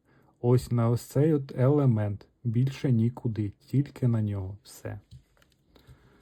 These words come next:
Е, так, далі.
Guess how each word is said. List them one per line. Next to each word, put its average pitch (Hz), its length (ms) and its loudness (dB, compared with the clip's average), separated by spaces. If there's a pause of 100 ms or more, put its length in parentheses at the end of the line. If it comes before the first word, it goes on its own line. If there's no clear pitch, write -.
(1080)
Е, 127 460 6 (120)
так, - 460 4
далі. 117 440 6